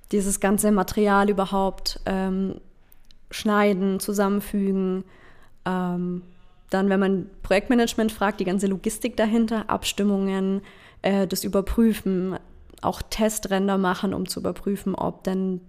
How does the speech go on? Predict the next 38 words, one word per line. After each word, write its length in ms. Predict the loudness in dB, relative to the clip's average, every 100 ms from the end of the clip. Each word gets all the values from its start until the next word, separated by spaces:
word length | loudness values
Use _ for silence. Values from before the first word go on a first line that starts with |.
| -10
alles 280 | -4 -4 -4
passt. 480 | -2 -2 -2 -8 -14 -20 -20 -20 -20 -12 -4
Ähm, 580 | -2 0 0 -2 -4 -10 -20 -20 _ _ _ 0
deswegen 280 | 4 6
kommt, 220 | 6 4 6
glaub 160 | 4
ich, 60 | 4
drauf 200 | 0 2
an, 200 | 2 4
wen 100 | 2
man 140 | 0
fragt. 560 | 0 0 2 0 -6 -20 -20 -20 -20 -20 -6
Ähm, 440 | -2 0 2 0 -4 -8 -2
ich 100 | 4
glaub, 160 | 4
wo 60 | 6
sich 240 | 4 4
alle 180 | 4 6
einig 280 | 6 4 4
sind, 460 | 2 2 2 -2 -4
äh, 360 | -2 0 0 -2
weil 200 | -2 -2
es 160 | 0 -2
auch 100 | -4
das 240 | -4 -2
Schwierigste 500 | 2 4 4 0 -2
ist, 500 | 0 0 0 -4 -8 -6
ähm, 380 | -4 0 -2 -2
ist 200 | -4 -2
die 60 | 0
Renderzeit. 600 | 2 0 -2 -4 -4 -6
Also 180 | -6
die 140 | -6 -4
Zeit, 300 | 0 0 2
in 100 | 0
der 160 | 0
wir 100 | 0
dann 400 | 0 0 2 0